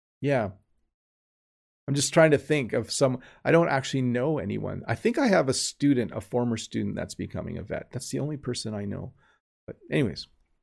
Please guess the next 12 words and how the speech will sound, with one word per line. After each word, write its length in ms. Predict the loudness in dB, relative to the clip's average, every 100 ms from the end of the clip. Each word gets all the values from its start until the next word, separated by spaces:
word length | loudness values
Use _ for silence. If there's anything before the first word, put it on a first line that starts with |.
| _ _ _ _ _ _ _ -4
teacher, 520 | 0 2 8 8 6 -4
maybe 260 | 4 4 6
your 120 | 4
<laughs> 40 | 4
dream, 640 | 6 8 8 4 0 -2 -8
dream 340 | 0 2 2
job 320 | 4 4 4 2
is 160 | -4
to 100 | -4
be 160 | 0 -2
a 60 |
teacher. 540 | 0 -2 -2 0 0